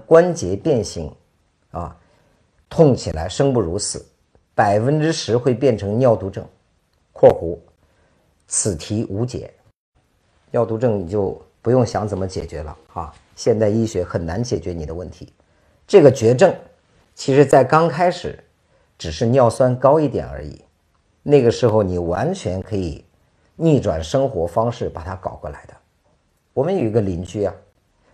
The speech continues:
前一段时间告诉我他尿酸高，但是不痛风啊，天天吃海鲜，一直吃到现在。我跟他讲，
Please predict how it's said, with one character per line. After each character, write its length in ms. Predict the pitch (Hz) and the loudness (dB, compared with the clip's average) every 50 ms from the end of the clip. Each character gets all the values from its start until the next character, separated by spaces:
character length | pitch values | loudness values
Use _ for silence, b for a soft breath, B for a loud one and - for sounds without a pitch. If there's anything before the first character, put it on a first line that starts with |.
| _ - | _ -10
前 200 | - - 113 113 | -4 -2 0 2
一 40 | |
段 180 | 117 113 117 104 | 2 2 2 2
时 160 | 92 - 98 | 0 -4 -6
间 220 | 85 98 98 98 98 | -6 -4 -6 -4 -2
告 180 | - 117 110 | 0 0 0
诉 160 | 101 - 98 | -2 -2 -4
我 140 | 82 73 64 | -6 -6 -6
他 120 | - 107 117 | -6 -6 -2
尿 200 | 123 131 131 123 | 0 0 0 0
酸 200 | 131 139 131 127 | 0 -2 -2 0
高， 320 | 131 139 - - - - _ _ _ _ _ _ _ _ _ _ - | -2 -2 -2 -2 -6 -16 _ _ _ _ _ _ _ _ _ _ 2
但 180 | - 147 131 | 4 4 4
是 120 | 113 - 107 | 2 0 -4
不 120 | - - | -4 -4
痛 220 | 120 - 135 117 104 | -4 -4 -4 -6 -6
风 180 | - 123 139 135 _ _ _ _ _ _ _ _ _ _ _ _ _ | -6 -10 -10 -12 _ _ _ _ _ _ _ _ _ _ _ _ _
啊， 240 | - - 76 - - _ _ _ _ _ _ _ _ _ _ | -18 -18 -18 -18 -18 _ _ _ _ _ _ _ _ _ _
天 300 | - - 175 175 175 160 | 6 8 10 10 10 8
天 240 | 139 147 139 131 127 | 6 4 4 4 2
吃 160 | - - 131 | 0 -2 -2
海 180 | 123 107 71 78 | -2 -4 -6 -8
鲜， 300 | - - 107 98 98 - - _ _ _ _ _ | -8 -8 -8 -8 -8 -10 -14 _ _ _ _ _
一 140 | - 175 160 | -4 -2 -2
直 260 | - - - - 107 | -2 -4 -8 -10 -10
吃 200 | 107 - - - | -8 -8 -4 2
到 160 | 120 127 117 101 | 4 4 4 4
现 200 | - 127 110 101 | 2 -2 -4 -2
在。 320 | 101 117 98 - - _ _ _ _ _ _ _ _ _ _ _ _ _ | -4 -6 -8 -8 -12 _ _ _ _ _ _ _ _ _ _ _ _ _
我 180 | - 110 107 101 | 0 2 2 4
跟 140 | 98 117 110 | 4 2 2
他 160 | 113 117 117 | 2 0 0
讲， 260 | - - 95 76 71 | -2 -2 -6 -6 -6